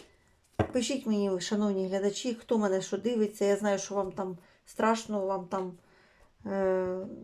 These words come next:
не можна це робити. Рідна моя сестричка там залишилася, вона навіть від-, відписалася від мене,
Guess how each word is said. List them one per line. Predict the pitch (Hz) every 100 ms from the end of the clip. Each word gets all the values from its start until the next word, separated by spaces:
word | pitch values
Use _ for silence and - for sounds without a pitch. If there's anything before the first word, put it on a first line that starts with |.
| -
не | 208
можна | 220 240 247 226
це | 226 226
робити. | 214 214 226 220 208 196 202 - _ _ _ _ _ -
Рідна | 214 208 202
моя | 202
сестричка | 196 - 220 220 -
там | 202 196 185
залишилася, | 196 226 226 196 190 190
вона | 190 196
навіть | 196 190 185 -
від-, | - -
відписалася | 220 - 226 226 202 185 185 - 190 208 _ _ _ _ _ _ _ _ _ _ _ _ 220
від | 196
мене, | 214 226 254 247 226